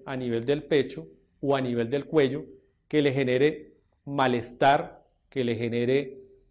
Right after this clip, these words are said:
decaimiento, que le genere fatiga u otras veces puede generar dolor en el pecho. Otras arritmias se pueden manifestar con episodios de desvanecimiento o mareos,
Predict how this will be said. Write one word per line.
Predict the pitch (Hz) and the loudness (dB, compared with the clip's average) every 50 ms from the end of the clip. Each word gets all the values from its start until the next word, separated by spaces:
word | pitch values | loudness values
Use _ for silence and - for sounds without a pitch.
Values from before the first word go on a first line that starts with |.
| _ _ _ _ | _ _ _ _
decaimiento, | - 139 123 156 147 151 - 143 139 139 135 139 151 160 156 151 143 120 - - 165 170 165 - _ _ | -8 2 4 4 4 4 2 2 2 2 2 0 0 2 2 0 0 -2 -6 -8 -8 -8 -10 -16 _ _
que | _ 143 135 | _ 0 0
le | 131 131 | 0 0
genere | 117 131 123 123 123 127 139 147 - - - | -2 -2 -2 0 2 2 0 0 -2 -8 -20
fatiga | - - 156 147 143 - 160 156 143 147 165 170 - - - | -4 0 0 0 2 0 -4 -2 0 0 0 0 -2 -6 -2
u | 220 208 196 180 | 4 6 8 8
otras | 170 170 170 170 170 170 156 151 | 8 6 6 4 4 4 4 2
veces | 160 151 - - 156 - | 0 0 0 -2 -8 -8
puede | - _ - 135 135 131 | -8 _ -2 0 0 0
generar | 139 143 131 117 117 110 113 - - | -2 -2 -2 0 -2 -2 -2 -6 -12
dolor | 123 120 117 113 113 110 107 | -6 -4 -2 -2 -2 -4 -4
en | 110 110 | -6 -6
el | 110 110 110 | -8 -10 -2
pecho. | - 165 165 151 160 - - - _ _ _ _ _ _ 135 | 4 4 4 4 2 -4 -14 -20 _ _ _ _ _ _ 2
Otras | 131 135 139 135 165 165 170 170 | 2 2 4 4 4 4 4 4
arritmias | 180 175 175 180 175 165 165 165 170 165 | 4 4 4 4 2 2 0 -2 -2 -2
se | 170 151 | -4 -6
pueden | - - 123 123 127 | -2 0 0 0 0
manifestar | 143 151 156 151 - 156 - - - 147 139 139 139 - | -2 -2 -4 -4 -4 -6 -6 -2 2 4 4 4 2 -2
con | - 143 139 135 135 - - _ _ | -4 -4 -4 -4 -8 -16 -20 _ _
episodios | - 139 131 - 135 120 - 131 123 123 123 139 147 135 135 | -10 -10 -8 -6 -8 -6 -4 -2 -2 0 2 0 0 2 4
de | 147 147 143 143 - - - _ _ _ _ | 4 4 4 2 -4 -16 -20 _ _ _ _
desvanecimiento | 139 127 123 147 147 139 131 131 135 135 127 127 127 123 - 135 123 120 123 131 131 139 135 135 135 156 165 - - | -8 2 4 6 6 6 4 2 -2 0 0 0 -4 -4 -4 -4 -4 -2 0 0 0 0 -2 -4 -6 -6 -6 -4 0
o | 185 165 151 | 0 2 2
mareos, | 147 139 131 127 131 135 139 156 170 160 - - _ | 2 0 0 2 2 2 2 0 -6 -12 -18 -20 _